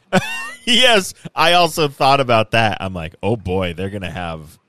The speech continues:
some crazy Big Finish adventures down the road."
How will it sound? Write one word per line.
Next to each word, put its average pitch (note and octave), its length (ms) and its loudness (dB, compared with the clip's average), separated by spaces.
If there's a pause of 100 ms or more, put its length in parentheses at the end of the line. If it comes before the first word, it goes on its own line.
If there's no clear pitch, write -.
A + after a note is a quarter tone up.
(200)
some F#2 220 -12
crazy A2 600 -4
Big G2+ 220 -4
Finish G2 380 -6
adventures E2+ 480 -12
down E2 240 -12
the E2 80 -10
road." D#2+ 480 -8